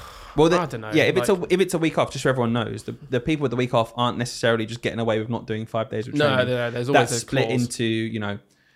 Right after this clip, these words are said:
Speaker 1: doing extra stuff in your time. It might be that you do some twilights during the terms. It might be that you do clubs or whatever, whatever it is. The hours are,
Speaker 2: Yeah, the
Speaker 1: are
Speaker 2: hours are,
Speaker 1: sectioned off.
Speaker 2: are,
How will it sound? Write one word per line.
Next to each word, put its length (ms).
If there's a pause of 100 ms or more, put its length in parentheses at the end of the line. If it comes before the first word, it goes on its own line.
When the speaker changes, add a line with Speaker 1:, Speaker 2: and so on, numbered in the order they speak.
(200)
Speaker 1:
doing 260
extra 300
stuff 320
in 80
your 140
time. 240
It 60
might 200
be 80
that 100
you 60
do 80
some 160
twilights 560
during 220
the 60
terms. 420
It 80
might 180
be 80
that 100
you 60
do 100
clubs 440
or 80
whatever, 240
whatever 340
it 80
is. 280
The 120
hours 300
are, 140
Speaker 2:
Yeah, 60 (140)
the 120
Speaker 1:
are 40
Speaker 2:
hours 260
are, 140
Speaker 1:
sectioned 60
off. 160
Speaker 2:
are, 60